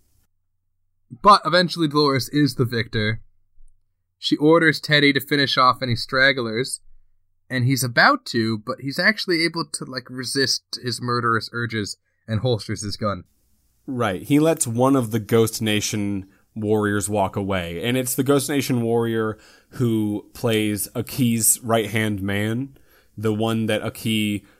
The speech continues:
Speaker 2: kind of taught first that the, what the maze was and that they should be, you know, s-,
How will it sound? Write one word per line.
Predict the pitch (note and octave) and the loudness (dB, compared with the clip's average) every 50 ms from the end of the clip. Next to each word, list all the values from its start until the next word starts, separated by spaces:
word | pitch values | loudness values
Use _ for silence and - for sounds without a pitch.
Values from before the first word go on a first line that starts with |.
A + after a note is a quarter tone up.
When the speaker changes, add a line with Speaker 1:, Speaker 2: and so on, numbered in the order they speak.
| _ _ - | _ _ -10
Speaker 2:
kind | - - A#2 A2+ | -4 -4 -2 -2
of | G#2 F#2+ - | -2 -4 -6
taught | - - - G#2+ G#2+ G#2+ - - | -8 -4 0 2 2 2 2 -2
first | - - - A2 G#2 G#2+ B2 B2 - - - - G#2 | -6 -4 -2 -2 0 0 0 -2 -4 -6 -10 -12 -6
that | F#2+ G#2 G2 F#2+ F#2+ - - - _ _ _ _ - | -2 0 0 0 0 -2 -8 -18 _ _ _ _ -6
the, | A2 G#2+ G#2 | -6 -6 -4
what | - G#2 G#2+ G#2 - | -2 -2 -4 -2 -2
the | - | -2
maze | G#2 G2 G2 G2+ G2 G2+ G#2 G2 F#2 | -2 -2 -2 0 0 0 0 -2 -4
was | F#2 F2+ F#2 F#2 F#2+ G2 G2+ G#2+ G#2+ G#2 - | -4 -2 -2 0 0 0 0 -2 -2 -4 -4
and | - G2 F#2+ F#2 F2+ F2+ F#2 F2+ F#2 F#2 F#2 | -6 -6 -6 -6 -6 -6 -6 -6 -6 -6 -2
that | G#2+ G2+ E2+ | -2 -2 -2
they | F2 G2+ G2 G2 | -2 -2 -2 -2
should | - - - G#2 G2 F#2 | -4 -4 -6 -6 -6 -6
be, | F2+ G#2 G2 F#2+ F#2+ F2+ - _ _ _ _ _ - | -4 -4 -4 -4 -4 -6 -8 _ _ _ _ _ -12
you | - C#3+ | -8 -8
know, | G#2 F2 E2 | -6 -6 -8
s-, | - - - - - | -8 -6 -4 -4 -4